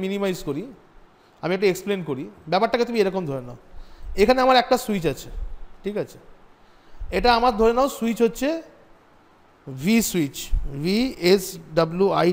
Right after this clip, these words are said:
টি সি H, V সুইচ জিরো, ঠিক আছে? এবং এই ভি সুইচ জিরো দুটো সুইচের সাথে connected। clear? যদি আমরা যদি physical সুইচের ব্যাপারটা বুঝি, এই সু-, ভি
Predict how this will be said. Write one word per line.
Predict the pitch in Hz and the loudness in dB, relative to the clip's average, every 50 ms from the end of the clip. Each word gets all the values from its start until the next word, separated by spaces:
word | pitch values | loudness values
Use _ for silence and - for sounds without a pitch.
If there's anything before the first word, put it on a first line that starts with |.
| 170 - | 0 -2
টি | 180 196 214 - - | -4 -4 -4 -6 -10
সি | - - 156 156 165 143 135 143 160 | -8 -8 -6 -6 -8 -8 -4 -2 0
H, | 170 214 220 - - - - - - - - - 143 | 0 0 -2 -6 -16 -20 -20 -20 -20 -20 -12 -4 -2
V | 165 190 180 - | -2 -2 0 0
সুইচ | - 233 226 180 156 156 | -2 -2 -2 -2 -4 -8
জিরো, | 139 120 123 - - - _ _ - - _ - | -8 -8 -10 -16 -20 -20 _ _ -20 -20 _ -8
ঠিক | - 220 254 254 | 0 4 4 4
আছে? | 185 160 120 - - - - - - - - - - - - - - - _ _ - 170 | 4 2 -8 -12 -16 -20 -20 -20 -20 -20 -20 -20 -20 -20 -20 -20 -20 -20 _ _ -6 0
এবং | 185 220 240 240 - - 208 226 | 2 2 2 2 2 4 6 6
এই | 269 302 311 240 240 - - | 8 6 4 2 0 -4 0
ভি | 233 262 277 254 - | 2 2 2 2 2
সুইচ | 302 302 294 233 208 233 | 2 2 2 2 2 0
জিরো | 247 220 247 214 196 | 2 2 2 2 2
দুটো | 214 190 269 254 | -2 -2 -2 -2
সুইচের | - 233 196 220 208 | -2 -4 -6 -6 -4
সাথে | 226 226 - - | -4 -2 -2 -2
connected। | 185 156 147 - - - 123 117 - - - - - - - - - - - - - - - - - - - - - - - - - - - - - - - - - - - | -2 -4 -4 -8 -10 -14 -16 -14 -16 -16 -14 -12 -12 -10 -10 -12 -14 -16 -18 -18 -16 -18 -18 -18 -18 -20 -20 -20 -20 -18 -18 -18 -14 -12 -12 -12 -12 -14 -16 -16 -16 -12 -6
clear? | - 180 190 226 - - - - - - - - - - - _ - - - _ - - - - - - - - - - - - - - - - - - - - - - _ - 175 | -2 0 0 0 -2 -4 -10 -14 -16 -20 -20 -20 -20 -20 -20 _ -20 -20 -20 _ -20 -20 -18 -18 -18 -18 -20 -18 -14 -14 -14 -14 -16 -20 -20 -20 -20 -20 -20 -20 -20 -20 _ -6 -2
যদি | 196 240 262 247 - - 185 | 2 2 2 2 0 0 0
আমরা | 202 233 254 277 247 202 - 214 202 | 2 4 4 2 2 -2 -8 -6 -2
যদি | 214 226 262 - | -2 0 0 0
physical | - 226 214 208 214 254 220 - | 0 0 4 6 6 6 6 6
সুইচের | 233 202 226 208 | 2 2 2 4
ব্যাপারটা | 202 180 180 185 - 175 147 131 | 4 4 2 0 -2 -2 -4 -4
বুঝি, | 123 113 120 120 - - - - - - - - - - - - 185 | -6 -10 -12 -14 -14 -18 -20 -12 -8 -8 -8 -8 -10 -8 -2 2 4
এই | 233 254 - | 4 4 4
সু-, | - - 180 165 160 | 2 -2 -6 -4 -2
ভি | 185 | 0